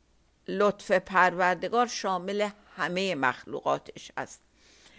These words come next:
حتی اونهایی که به نعمتهاش کافر هستن، یعنی روی نعمتهایی که از طرف خدا براشون اومده پوشوندن.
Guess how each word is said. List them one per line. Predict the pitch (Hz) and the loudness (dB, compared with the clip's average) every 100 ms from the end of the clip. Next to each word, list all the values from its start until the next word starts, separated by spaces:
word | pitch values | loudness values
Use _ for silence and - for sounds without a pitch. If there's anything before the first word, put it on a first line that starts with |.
| - - _ | -20 -20 _
حتی | - 254 262 | -2 -2 2
اونهایی | 269 226 208 202 - 240 233 | 2 2 0 -4 2 2 2
که | 226 226 | -2 -2
به | 202 196 | 0 0
نعمتهاش | 185 185 185 180 185 185 - - 247 269 - - - _ _ _ | -2 -2 -2 -2 -2 -2 -4 0 2 2 -2 -10 -14 _ _ _
کافر | - 196 175 170 - 185 175 | 0 6 6 6 0 0 0
هستن، | - 104 - - 147 170 | -4 -4 -4 -10 -8 -6
یعنی | 175 196 190 - - - _ _ _ | -6 -6 -8 -18 -20 -20 _ _ _
روی | 170 208 233 220 | -6 -4 0 -2
نعمتهایی | 208 190 175 175 185 180 180 - 262 285 | -2 -6 -4 -4 -4 -6 -6 -4 -4 -4
که | 294 220 | -6 -8
از | 202 | -8
طرف | - 190 208 | -6 -6 -6
خدا | 196 - 185 170 220 | -12 -6 -4 4 4
براشون | 220 208 196 - 196 190 | 6 4 2 -4 -8 -8
اومده | - 185 175 175 175 180 - - _ - | -4 0 2 2 0 0 -14 -20 _ -12
پوشوندن. | - 185 - - 170 156 147 156 123 | -2 -2 -2 -4 -4 -2 0 0 -2